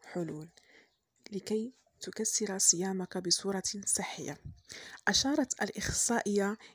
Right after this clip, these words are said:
إلى أن كسر الصيام بشكل صحي يساهم في تقليل الشعور المفاجئ بالنعاس، وذلك عن طريق تناول تمرة وكوب ماء، ثم القيام إلى صلاة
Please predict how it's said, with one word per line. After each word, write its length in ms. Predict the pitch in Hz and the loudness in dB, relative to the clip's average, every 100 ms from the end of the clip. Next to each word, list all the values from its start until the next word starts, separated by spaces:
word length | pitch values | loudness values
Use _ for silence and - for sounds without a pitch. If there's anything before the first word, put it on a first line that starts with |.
| - | 0
إلى 140 | 214 | 2
أن 320 | 220 233 240 220 | 2 0 0 0
كسر 300 | - 247 214 | 0 2 6
الصيام 500 | - - 185 180 175 | 6 6 2 0 2
بشكل 480 | 175 233 220 202 | 4 4 2 2
صحي 560 | 202 220 - - 180 175 - - | 2 2 -2 -4 -2 -4 -8 -6
يساهم 600 | 165 160 233 262 277 226 | 2 4 6 4 4 2
في 180 | 202 208 | 2 -2
تقليل 360 | - 190 180 | -2 -4 -2
الشعور 560 | 196 - - 170 175 190 | 4 4 4 2 0 0
المفاجئ 580 | 165 151 - 190 190 - | -2 -6 -4 -2 -2 -4
بالنعاس، 680 | 175 180 170 - - - - - - - | -2 -2 -2 -4 -2 -2 -2 -12 -20 -6
وذلك 440 | 170 208 220 208 | 0 2 2 2
عن 220 | 175 165 165 | -2 -4 -6
طريق 500 | - - 190 - - - - | -6 -8 -8 -10 -14 -16 -4
تناول 500 | - 190 208 226 220 | 0 2 2 2 0
تمرة 500 | 220 240 226 214 208 - | -2 -2 0 -2 -4 -6
وكوب 460 | - 180 - 196 180 | -6 -4 2 2 2
ماء، 340 | 175 175 175 - _ _ - | -2 -2 -2 -4 _ _ -6
ثم 260 | 226 240 214 | 0 2 0
القيام 500 | 180 - 175 175 180 | -2 -2 0 0 -2
إلى 260 | 165 151 | -4 -2
صلاة 300 | 151 170 175 | 0 -2 -2